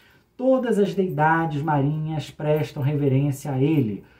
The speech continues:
Por ser o deus dos mares e estes cobrirem a maior parte do planeta, é dito que ele é o deus que segura a terra, tendo o poder de sacudi-la através dos terremotos.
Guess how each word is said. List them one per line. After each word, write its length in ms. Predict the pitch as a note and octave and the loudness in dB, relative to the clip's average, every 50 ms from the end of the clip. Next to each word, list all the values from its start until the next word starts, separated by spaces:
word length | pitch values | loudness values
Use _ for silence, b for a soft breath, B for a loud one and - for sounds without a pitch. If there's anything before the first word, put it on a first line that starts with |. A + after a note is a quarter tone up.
| b b b | b b b
Por 200 | - C#3+ - - | -12 -12 -12 -10
ser 280 | - - G3+ A3+ A3+ A3+ | -6 -2 0 2 2 2
o 40 | A3 | 2
deus 280 | D#3 D3 D3+ D3 C3+ B2+ | 0 0 0 0 0 -2
dos 140 | E3+ D#3+ | -2 -4
mares 540 | D#3+ E3 D3 D3 D3 D3+ D3+ D3+ C#3 - - - | -2 0 0 2 2 2 0 -2 -4 -8 -8 -4
e 120 | D3+ D3+ F#3+ | 0 2 4
estes 420 | A3+ B3+ B3+ G3+ - - G3 - | 4 4 2 0 -2 -6 -10 -10
cobrirem 540 | - - G#3 D#3 C#3+ C#3+ D3 D3 C#3 C#3 C#3 | -10 -10 -8 -4 -2 0 2 2 0 0 0
a 60 | C3 | 0
maior 520 | C3 C3 C3 C3 D#3+ G#3 B3 - - - - | 0 0 0 0 0 0 0 -2 -2 -4 -4
parte 420 | F#3+ G3 - - - - - D3 | -2 -2 -2 -4 -6 -12 -10 -8
do 80 | C#3 B2 | -8 -6
planeta, 580 | - D3 C#3+ B2 B2 C#3+ D#3+ - - F#3 E3+ - B B B B B | -4 -2 0 2 0 0 -2 -4 -8 -14 -16 -16 B B B B B
é 160 | B G3+ G3+ | B 0 0
dito 400 | E3 C3+ C3 G3 A#3 - - A3 | 0 0 -2 -4 -4 -4 -4 -6
que 140 | F#3 - G3 | -6 -4 -4
ele 160 | F3+ F#3 F#3 | -2 0 0
é 20 | F3+ | 0
o 100 | F3+ C#3+ | 0 0
deus 380 | B2+ D#3+ G3 A3+ A3+ - - | 0 2 2 2 2 0 -4
que 100 | - G#3+ | -8 -10
segura 440 | F#3+ - - G3 D3+ E3 F#3 G3 F#3+ | -10 -8 -10 -10 -6 -2 0 0 0
a 40 | F#3 | 0
terra, 500 | - - E3 D#3 D3 C3 B2 G#2+ G2 - b b b b b _ | -4 -4 -4 -2 -2 -2 -2 -4 -10 -14 b b b b b _
tendo 280 | - G#3 G#3+ G3+ G3 F#3+ | 2 4 4 6 4 4
o 60 | - | 2
poder 360 | - F#3 D#3+ C#3+ D3+ D3+ D3 | 0 0 0 2 2 2 0
de 80 | C3+ C3+ | 0 -2
sacudi-la 720 | - - D3 - - G3 C#3+ B2+ D3+ F#3 F#3 F3+ F#3 F3+ B B B | -6 -6 -6 -4 -4 -4 -4 -2 0 2 4 4 2 0 B B B
através 720 | B E3 D#3+ - E3+ D#3+ D3 C3 C#3 C#3+ D3 D3 C3+ C3 C3 | B -8 -4 -2 0 0 2 2 2 2 2 2 0 -2 -4
dos 300 | B2+ B2 D3 D3+ C3+ - | -4 -2 -2 -2 -2 -4
terremotos. 840 | - D#3 C3+ C#3+ C#3 C#3+ C#3 B2+ G#2+ - - - - - - - | -4 -2 0 0 2 2 2 2 0 -2 -8 -16 -20 -20 -20 -20